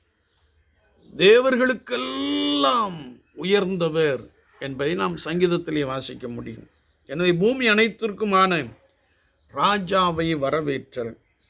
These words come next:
வசனம் ஏழு முதல் எட்டு நாம் வாசிக்கின்ற பொழுது,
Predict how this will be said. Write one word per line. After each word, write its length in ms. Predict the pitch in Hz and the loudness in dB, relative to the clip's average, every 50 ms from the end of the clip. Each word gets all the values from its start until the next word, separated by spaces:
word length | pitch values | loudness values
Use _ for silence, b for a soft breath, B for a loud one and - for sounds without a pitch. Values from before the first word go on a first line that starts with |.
| _ _ _ _ b b b b b b b b - | _ _ _ _ b b b b b b b b -4
வசனம் 460 | - 147 160 - 226 220 220 208 190 | 0 0 2 2 2 2 4 2 2
ஏழு 280 | 180 190 208 220 240 247 | 4 4 4 4 4 2
முதல் 440 | 233 214 202 190 175 147 120 - - _ _ _ _ _ _ _ _ _ _ _ _ | 0 0 0 0 0 0 -2 -8 -16 _ _ _ _ _ _ _ _ _ _ _ _
எட்டு 320 | - 180 196 202 - 277 | -2 0 0 0 -2 0
நாம் 220 | 240 226 214 196 180 | 2 2 2 2 2
வாசிக்கின்ற 540 | 185 202 - 208 214 175 151 202 185 165 | 2 2 0 -2 -6 -6 -6 -4 -4 -4
பொழுது, 560 | 151 131 135 135 131 165 185 185 147 123 - | -4 -4 -4 -4 -2 -2 -2 -2 -4 -8 -14